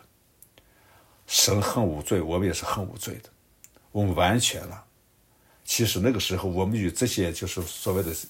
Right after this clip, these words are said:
没有任何关系，真的。好像现在说起来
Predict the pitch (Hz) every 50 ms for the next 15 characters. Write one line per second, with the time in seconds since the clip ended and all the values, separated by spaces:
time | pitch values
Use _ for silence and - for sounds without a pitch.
0 | - - - 92 92 92 87 90 110 107 - - - - - - 104 - - -
1 | - - _ _ - _ _ _ _ - - - - - 113 107 95 92 - -
2 | - - - - - - - _ - - - 101 117 113 101 - 117 104 104 98
3 | - - 113 - - 110 95 98 98